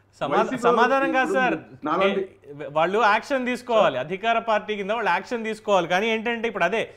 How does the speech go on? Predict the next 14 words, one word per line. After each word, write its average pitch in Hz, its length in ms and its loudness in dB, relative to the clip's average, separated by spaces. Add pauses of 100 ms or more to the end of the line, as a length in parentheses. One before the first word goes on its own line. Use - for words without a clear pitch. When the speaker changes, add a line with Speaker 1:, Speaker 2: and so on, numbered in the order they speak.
(240)
Speaker 1:
వా-, 131 180 -2
వాళ్ళకు 185 420 2
కూడా 233 200 4
ఆసక్తి 220 540 2
ఏంటంటే 214 340 0
Speaker 2:
మీరు 226 120 -2
Speaker 1:
ప్రజల, 190 300 0
ప్రజల 165 600 -2
ప్రాణాలు 220 460 0
ముఖ్యం 208 360 -4
అన్న 208 140 -2
దాంట్లో 196 300 -2
తిరుగుతున్నారు. 196 800 -4
మొత్తం 180 380 -8